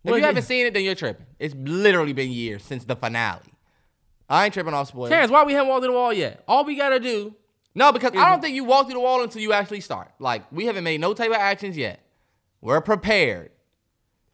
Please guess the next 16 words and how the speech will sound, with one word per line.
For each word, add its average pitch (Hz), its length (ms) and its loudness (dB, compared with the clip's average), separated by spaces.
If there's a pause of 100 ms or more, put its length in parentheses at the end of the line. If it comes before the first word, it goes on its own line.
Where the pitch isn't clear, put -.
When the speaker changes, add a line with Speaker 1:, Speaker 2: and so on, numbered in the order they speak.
(320)
Speaker 2:
All 117 100 -6
right, 139 100 -2
Speaker 1:
You 277 80 -2
Speaker 2:
well. - 80 -6
Speaker 1:
still 226 360 2
standing 220 380 -2
there 214 160 2
with 202 200 -6
the 175 100 -8
spear 254 500 2
looking 214 360 -4
up 208 140 0
at 202 80 -6
the 190 100 -4
dragon. 233 720 2
Speaker 2:
<laughs> - 40 -14